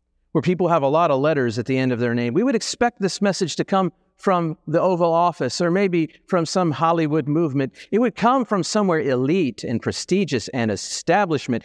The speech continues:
It's definitely gonna come from the people who know the part,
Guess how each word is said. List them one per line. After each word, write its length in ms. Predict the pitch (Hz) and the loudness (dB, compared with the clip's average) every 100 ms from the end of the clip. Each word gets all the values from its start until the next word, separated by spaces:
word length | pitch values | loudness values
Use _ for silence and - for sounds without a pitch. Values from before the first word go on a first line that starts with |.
| - - | -8 -4
It's 200 | 180 - | -4 0
definitely 400 | 277 302 277 240 | 0 2 0 2
gonna 200 | 214 156 | 0 -2
come 360 | - 208 208 | -2 0 0
from 160 | - 170 | 0 0
the 100 | 143 | 0
people 500 | - 196 - 151 147 _ _ | 0 -2 0 -2 -2 _ _
who 280 | 160 151 139 | 0 0 2
know 300 | 131 170 220 | 2 2 2
the 120 | 208 | 0
part, 440 | - 208 220 - | 0 0 0 -4